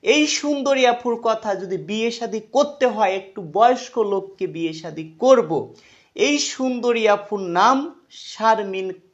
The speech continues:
আক্তার। এই সুন্দরী আফুর দেশের বাড়ি কুষ্টিয়া জেলায়। এই সুন্দরী আফুর শিক্ষাগত যোগ্যতা নাইন পর্যন্ত পড়াশোনা করেছে, তারপরে তার বিয়ে শাদী হয়ে যায়।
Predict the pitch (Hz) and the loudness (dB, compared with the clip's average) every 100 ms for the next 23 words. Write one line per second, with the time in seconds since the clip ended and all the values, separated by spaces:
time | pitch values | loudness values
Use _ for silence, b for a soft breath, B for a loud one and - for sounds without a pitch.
0 | _ 170 190 - - 214 262 302 - 214 | _ -2 -2 -6 4 6 6 0 -4 -2
1 | 277 269 - 233 226 220 214 202 175 175 | -2 -4 -10 -10 -10 -4 -2 -2 -2 -4
2 | 170 240 285 b b b b - 131 180 | -4 -6 -6 b b b b -18 -4 0
3 | 262 - - 214 175 185 196 262 302 - | 0 -2 0 0 2 2 2 -2 -8 -16
4 | _ 247 262 - - - 196 180 175 175 | _ -6 -6 -8 -12 -6 -2 0 -2 0
5 | 202 285 - b b - 277 302 - 262 | 0 -2 -8 b b 2 4 4 2 -4
6 | 262 247 240 220 208 202 196 175 170 - | -4 -2 -2 0 0 0 -4 -4 -6 -10
7 | - 254 - 220 196 196 190 160 180 165 | -8 -8 -6 -4 -4 -4 -6 -6 -8 -6
8 | 185 185 233 294 B B B 151 170 180 | -8 -2 -2 -4 B B B -8 -2 -2
9 | 254 294 320 - 226 233 240 226 226 214 | 0 -2 -6 -6 4 4 4 0 -2 -4
10 | 202 196 196 196 196 - 196 190 185 180 | -8 -8 -2 0 0 -4 -8 -10 -8 -6
11 | 175 175 254 262 - 226 247 254 240 214 | -6 -8 -10 -10 -4 2 2 2 0 -2
12 | 208 220 214 160 185 190 190 196 165 180 | 0 -2 -2 -6 -4 -4 -4 -8 -10 -8
13 | 196 220 208 170 139 - | 2 4 4 2 -2 -4